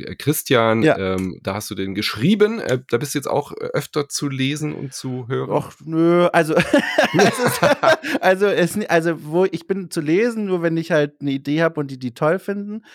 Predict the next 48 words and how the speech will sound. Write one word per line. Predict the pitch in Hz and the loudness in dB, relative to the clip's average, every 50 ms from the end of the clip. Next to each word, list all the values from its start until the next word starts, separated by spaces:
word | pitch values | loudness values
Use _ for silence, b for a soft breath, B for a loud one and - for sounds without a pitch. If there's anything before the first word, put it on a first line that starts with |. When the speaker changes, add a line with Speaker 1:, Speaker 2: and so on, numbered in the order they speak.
| B B B B - | B B B B 0
Speaker 2:
Ähm, | 147 151 151 147 151 - | 2 4 4 4 2 2
aber | - 147 151 147 143 - 143 - - | 2 4 4 4 2 2 -2 -8 -6
tatsächlich | - 151 - - 214 240 220 185 | -8 -4 0 0 0 0 2 0
hab | 175 160 | 0 0
ich | 160 - - | 0 -4 0
da | 156 147 147 | 0 2 2
ein, | - 82 117 123 120 120 117 117 110 - | 2 2 2 0 0 0 -2 -4 -6 -6
ein | - 113 113 | -8 -8 -8
Podcast-Format | - 170 170 - - 165 151 - - 135 131 123 123 120 | -8 -12 -12 -8 -8 -8 -6 -6 -6 -4 -4 -4 -6 -6
seit | - 131 123 - | -8 -14 -10 -6
kurzem. | - 196 196 - 190 180 175 b b b b b b - | -8 -6 -6 -6 -6 -6 -8 b b b b b b -2
Äh, | - 143 | 2 4
Random | 139 135 131 123 - - - 131 143 151 180 233 220 170 143 135 127 | 4 6 4 4 2 -2 0 2 2 2 2 2 0 2 2 2 2
heißt | 127 113 120 123 - | 2 2 2 0 0
das. | - 170 170 | -2 -2 0
Das | - 151 147 | -2 -6 -6
ist | |
übrigens | - 170 - 175 175 165 151 - | -6 -10 -6 -4 -4 -4 -2 -2
lustigerweise | 170 170 165 - 185 170 160 139 143 147 160 160 151 - | -4 -6 -4 -2 0 0 2 4 4 2 2 0 0 -2
auch | 147 151 | -2 -2
so | 147 156 | -2 -4
ein | 143 | -4
bisschen, | 147 165 165 - 175 165 160 156 - b b b b b b | -4 -4 -4 -2 -2 -2 -2 -2 -6 b b b b b b
ich | - 147 147 | -4 0 0
sag | 151 131 165 - - | 2 0 0 2 2
mal, | 175 165 156 | 2 2 2
die | 143 147 147 143 139 | 0 0 0 0 2
äußersten | - 120 143 160 170 180 175 160 - - - 151 147 143 143 139 135 131 123 - | 4 4 4 4 4 2 0 -2 -2 -6 -4 -2 0 2 2 2 0 -2 -4 -4
Grenzen | - - 151 151 185 180 - 180 151 | 0 2 2 2 2 -2 -2 -2 -2
des | 147 143 147 | -2 -2 -2
Investigativjournalismus | 151 151 147 147 143 - 151 143 143 139 - 170 180 - - 165 151 143 147 139 - - 131 120 107 123 131 | -2 0 0 0 -2 -2 -2 -2 -2 -2 -2 -6 -8 -4 -2 -2 0 0 -2 -4 -2 -2 0 0 0 -2 -4
Speaker 1:
Mhm. | 131 | -4
Speaker 2:
streift. | 135 - - - - 123 120 127 151 190 - - B B | -6 -8 -8 -6 -2 0 2 4 4 2 0 -4 B B
Speaker 1:
So | B 101 | B 0
wurd's | 104 120 113 | 0 2 4
Speaker 2:
Da | 143 147 | 4 4
geht | - - | 4 4
Speaker 1:
angeteasert | 170 165 - - 104 98 90 92 - - | 2 2 0 -2 -6 -4 -6 -6 -8 -10
auf | 101 - - | -14 -8 0
jeden | - 151 | 2 4
Speaker 2:
Ja, | 165 | 4
Speaker 1:
Fall. | 180 180 | 4 4
Speaker 2:
genau, | 185 180 165 | 2 2 2
da | 147 151 | 2 2
geht | 147 156 180 - | 0 0 -2 -2
es | 220 - | -2 -4
nämlich | 202 190 175 165 - | -2 -2 -4 -2 0
darum, | - 151 156 180 202 208 208 202 | 2 2 4 4 2 2 0 -2